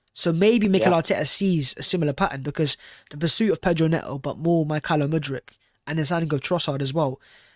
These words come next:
Speaker 1: We've not really seen Martinelli used as a, as a centre forward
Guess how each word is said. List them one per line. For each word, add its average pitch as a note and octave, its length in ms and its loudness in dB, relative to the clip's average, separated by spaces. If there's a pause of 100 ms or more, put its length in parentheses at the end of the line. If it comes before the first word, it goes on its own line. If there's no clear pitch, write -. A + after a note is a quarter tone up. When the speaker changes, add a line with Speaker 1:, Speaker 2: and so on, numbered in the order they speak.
Speaker 1:
We've F#3+ 200 2
not C4+ 120 4
really A#3 220 4
seen F#3+ 600 2 (140)
Martinelli F3+ 400 2
used D3+ 360 0
as D3+ 220 0
a, - 100 -14
as D3+ 80 -2
a D3 60 2
centre D#3+ 200 0
forward D3 500 0